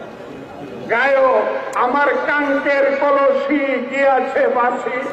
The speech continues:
মাঝিরে তোর নৌকার ঢেউ লাগিয়া।" গান শুনেন নাই কিশোরগঞ্জের মানুষ? "সাপের লাউ বানাইলো মোরে তো বৈরাগী।" গান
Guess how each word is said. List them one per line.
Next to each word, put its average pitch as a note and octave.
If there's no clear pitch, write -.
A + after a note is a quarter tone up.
মাঝিরে C#4
তোর B3
নৌকার A#3
ঢেউ A3
লাগিয়া।" G3+
গান A#3
শুনেন C4
নাই D4+
কিশোরগঞ্জের A#3+
মানুষ? B3
"সাপের C#4+
লাউ E4
বানাইলো F4
মোরে E4
তো D#4+
বৈরাগী।" C#4+
গান C4+